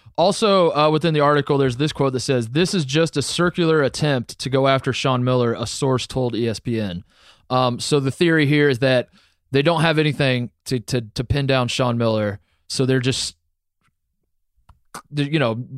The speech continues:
clipping off all of his assistants, all the guys surrounding him. They're, they're picking them off one by one, uh, and, and hopefully that will, uh, eventually you build, uh, the, the, the straw will break the camel's back, and then Sean Miller will go under, I guess is the plan. I don't know.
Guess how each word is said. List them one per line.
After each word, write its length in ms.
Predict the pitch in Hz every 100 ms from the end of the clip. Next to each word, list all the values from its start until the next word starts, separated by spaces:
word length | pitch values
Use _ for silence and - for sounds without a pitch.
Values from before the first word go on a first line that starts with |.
| - - -
clipping 340 | - 180 160
off 280 | 143 135 -
all 200 | 135 139
of 80 | 131
his 120 | 123
assistants, 560 | 117 - 120 - 92 -
all 160 | 127 143
the 80 |
guys 240 | 139 131 120
surrounding 440 | 127 117 113 107
him. 260 | 110 107 104
They're, 300 | 110 107 107
they're 340 | 113 110 104 101 _ _ -
picking 260 | 139 135 123
them 160 | 117
off 220 | 110 107 117
one 160 | 117
by 140 | 110 104
one, 380 | 104 104 98 - _ _ _ -
uh, 280 | 117 107 107
and, 240 | 113 110 110
and 120 | 117
hopefully 640 | 131 135 131 123 117 104 - _ _ _
that 320 | 113 120 123 113
will, 360 | 120 113 110
uh, 140 | 113 - 123
eventually 500 | 113 139 - 139 127
you 340 | 117 120 117
build, 380 | 113 123 120 117
uh, 280 | 117 117 113
the, 140 | 120 117
the, 120 | 120
the 80 | 120
straw 340 | - 147 131
will 120 | 123
break 220 | 107 127 113
the 60 |
camel's 340 | - 117 113 101
back, 280 | 110 104
and 80 | 113
then 80 | 107
Sean 280 | 101 107 104
Miller 240 | 104 101
will 100 | 98
go 180 | 98 95
under, 360 | 92 90 85 - 110
I 60 |
guess 240 | 101 98 107
is 60 |
the 80 | 113
plan. 340 | 120 131 131 131
I 100 | 113
don't 140 | 110
know. 260 | 110 95